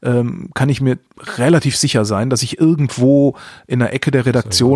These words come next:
Speaker 1: noch
Speaker 2: unterkommst.
Speaker 1: unterkomme und da dann wenigstens ein Dach überm Kopf, Krankenversicherung, was zu essen verdiene.
Speaker 2: Hm.
Speaker 1: Ähm, aber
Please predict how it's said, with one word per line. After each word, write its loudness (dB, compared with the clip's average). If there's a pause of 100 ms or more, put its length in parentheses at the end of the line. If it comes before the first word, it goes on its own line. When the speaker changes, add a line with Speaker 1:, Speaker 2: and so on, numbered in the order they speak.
Speaker 1:
noch 0
Speaker 2:
unterkommst. -4
Speaker 1:
unterkomme 0
und -4
da 2
dann 2
wenigstens 0
ein -6
Dach 0
überm 2
Kopf, -4
Krankenversicherung, -2
was 0
zu -2
essen -2
verdiene. -8 (400)
Speaker 2:
Hm. -6 (220)
Speaker 1:
Ähm, 0 (840)
aber 0